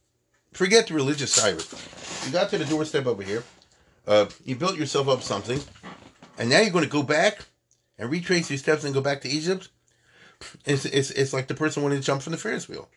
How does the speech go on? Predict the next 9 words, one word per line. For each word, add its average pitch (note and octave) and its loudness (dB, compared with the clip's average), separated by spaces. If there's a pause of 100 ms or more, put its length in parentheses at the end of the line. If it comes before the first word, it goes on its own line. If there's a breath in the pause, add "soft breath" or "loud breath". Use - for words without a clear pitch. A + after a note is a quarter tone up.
(760 soft breath)
But, C3+ -2
you D3 2
know, E3 4
the B2 -4
panic C3+ 2
hit A2 -4
them. E3 -2 (760)
And, A#2 -2
uh, A2 4